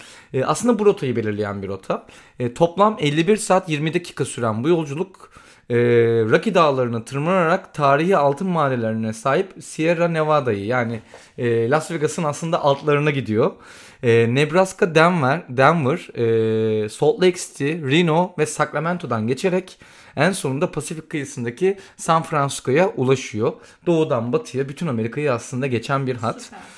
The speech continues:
Speaker 1: Ee, bu rota aslında çok nostaljik olsa da trenin dizaynı ya da böyle deneyimi o kadar nostaljik değil yani.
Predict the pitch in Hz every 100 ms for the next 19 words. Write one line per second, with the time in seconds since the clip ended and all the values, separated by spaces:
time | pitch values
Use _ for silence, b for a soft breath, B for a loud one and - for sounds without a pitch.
0 | B B 123 117 117 113 123 196 226 220
1 | 208 220 220 190 143 143 180 180 208 185
2 | 175 190 226 - 156 180 185 135 143 160
3 | 170 220 247 - _ - 143 151 139 147
4 | 151 127 143 160 196 180 160 160 151 139
5 | - 139 180 - 156 104 85 82 131